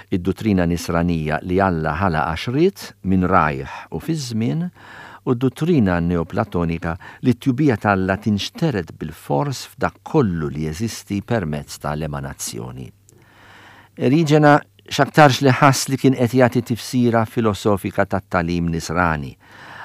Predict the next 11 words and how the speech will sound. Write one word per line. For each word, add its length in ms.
Attitudni 580
li 120
tifhimha 420
malajr 640
meta 220
tqis 300
li 100
dak 180
iż-żmien, 540
qed 160
nitkellmu 540